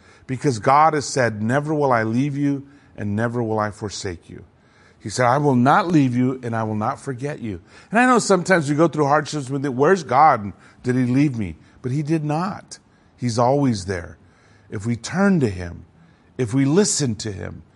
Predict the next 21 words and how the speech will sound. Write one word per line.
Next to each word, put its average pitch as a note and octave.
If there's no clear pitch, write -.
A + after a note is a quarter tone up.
if A#2
we B2
go D3+
to F#3+
the F3
scriptures E3
in C3
search D#3
of G#2
him, F2+
if B2
we C#3+
learn F3
to D#3
sit G#3
and C#3
be C3
still C3+
and A#2+
just C#3
listen. C3